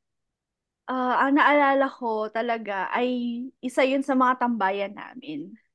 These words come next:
Isa yun sa mga tambayan namin. <laughs> Funny. Tam- <laughs> Para lang maging funny, no? Hindi, isa yun sa mga tambayan namin yung paano,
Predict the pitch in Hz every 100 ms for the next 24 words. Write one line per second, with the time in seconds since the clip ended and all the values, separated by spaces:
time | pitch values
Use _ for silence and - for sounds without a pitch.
0 | _ _ 247 262 247 247 247 226 220 220
1 | 196 180 156 104 131 151 151 - _ -
2 | - - _ _ - 494 339 440 587 453
3 | 339 370 - - - - 1017 - 640 -
4 | 311 262 262 220 208 - 392 320 - -
5 | 330 370 - - 571 _ _ _ _ _
6 | _ _ _ _ _ - - _ _ 453
7 | - _ - - _ - 269 311 370 359
8 | 381 392 370 403 370 302 440 - 285 240
9 | 277 233 180 - - - 285 320 277 294
10 | 392 415 440 415 403 392 349 320 320 294
11 | 285 294 294 311 277 254 240 240